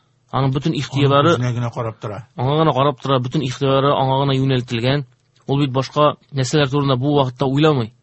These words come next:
Speaker 1: Ә Аллаһ Тәгалә инде ул, э, бер нәрсә белән чагыштырып булмаслык бөек зат.
Speaker 2: Тиңдәше булмаган.
Speaker 1: Тиңдәше булмаган бөек зат. Аллаһ Тәгалә күбрәк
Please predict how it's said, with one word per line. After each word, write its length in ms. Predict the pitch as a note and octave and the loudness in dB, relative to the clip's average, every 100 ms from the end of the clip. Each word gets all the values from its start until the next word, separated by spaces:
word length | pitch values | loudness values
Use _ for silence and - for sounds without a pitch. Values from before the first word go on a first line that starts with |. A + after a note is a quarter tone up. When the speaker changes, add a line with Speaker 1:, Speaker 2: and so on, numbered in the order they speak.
| - | -4
Speaker 1:
Ә 40 | A#2+ | 0
Аллаһ 300 | C#3 D#3+ - | 2 2 2
Тәгалә 300 | D3+ D3 D3 | 2 2 2
инде 140 | C#3 D3 | 0 0
ул, 240 | D3 A#2 - | -2 -4 -8
э, 220 | A#2 A2+ | -6 -6
бер 180 | A2 D3+ | -2 0
нәрсә 240 | E3 D3+ E3 | 2 2 2
белән 180 | D3 B2+ | 2 2
чагыштырып 460 | C#3 B2 - C3+ B2+ | 0 -2 -4 -6 -2
булмаслык 500 | C#3 C3+ B2+ D#3 A2+ | 0 0 -2 -6 -4
бөек 300 | C3 C3+ B2 | -4 -4 -4
зат. 280 | A#2+ A#2 - | -2 -2 -4
Speaker 2:
Тиңдәше 480 | C#3+ A2 G2+ A2 B2+ | -8 -8 -8 -12 -8
булмаган. 340 | C3+ B2 A2 | -6 -6 -4
Speaker 1:
Тиңдәше 300 | C3 C3 B2 D3+ | -2 0 0 0
булмаган 280 | C#3 B2+ B2 | 0 0 0
бөек 200 | A#2+ A2 | -2 -2
зат. 200 | G#2 - _ | -8 -14 _
Аллаһ 180 | B2 C3 | -4 -4
Тәгалә 200 | B2 D3 C3 | 0 0 2
күбрәк 320 | C#3+ D#3+ | 2 4